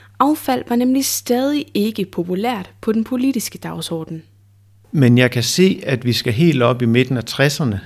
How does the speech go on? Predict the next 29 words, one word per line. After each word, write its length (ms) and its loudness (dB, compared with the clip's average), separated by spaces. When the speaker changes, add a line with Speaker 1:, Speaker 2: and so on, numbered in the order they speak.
Speaker 2:
før 340 2
der 80 -2
faktisk 440 -4
kom 200 0
en 280 -8
regulær 380 0
skraldebil 840 0
i 140 -8
Varde. 320 -8
Øh, 340 -2
op 200 2
til 160 0
da 120 6
har 220 0
man 160 0
stadigvæk 500 0
hentet 400 0
på 240 -6
hestevogn. 640 -2
Så, 480 -2
så 160 -8
først 300 2
i 40 -2
tresserne 540 2
kunne 180 -4
man 80 -2
stadigvæk 500 0
møde, 540 0
øh, 120 -8